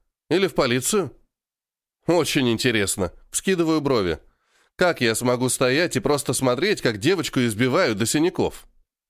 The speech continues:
"Да, что-то не подумал", почесал макушку Гриша. "И вообще, потом Лену могут забрать в детдом, ты это понимаешь?" Продолжаю объяснять неразумность его предложения.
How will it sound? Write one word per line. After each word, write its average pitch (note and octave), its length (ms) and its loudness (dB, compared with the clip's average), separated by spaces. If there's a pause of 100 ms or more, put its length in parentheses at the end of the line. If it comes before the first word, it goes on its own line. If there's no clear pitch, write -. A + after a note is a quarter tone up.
(480)
"Да, D#3 440 2
что-то F#3 320 -2
не G#3 100 0
подумал", F3+ 580 0 (340)
почесал D3+ 420 0
макушку C#3+ 400 -2
Гриша. G#2+ 420 -4 (1040)
"И D3 120 2
вообще, F3+ 680 0
потом F3+ 340 0
Лену F#3+ 280 0
могут F#3 260 0
забрать D#3+ 320 0
в B2+ 80 -4
детдом, B2 560 0
ты C3 100 0
это C#3 140 -4
понимаешь?" D#3+ 560 0 (640)
Продолжаю C3+ 640 2
объяснять A#2+ 580 -2
неразумность A#2+ 720 0
его G2+ 160 0
предложения. F#2+ 840 0